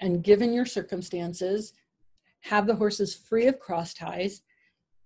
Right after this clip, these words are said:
Do not have them tied up. In other words, have them on a lead, allow them to move.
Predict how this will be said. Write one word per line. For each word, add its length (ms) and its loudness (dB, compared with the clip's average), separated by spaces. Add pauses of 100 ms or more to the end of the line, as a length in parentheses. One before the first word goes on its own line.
(500)
Do 180 6
not 260 6
have 260 -2
them 160 -2
tied 320 -2
up. 220 2
In 100 -4
other 180 0
words, 180 0
have 320 -2
them 140 2
on 120 2
a 100 2
lead, 440 -2 (360)
allow 540 4
them 200 0
to 120 -4
move. 420 -2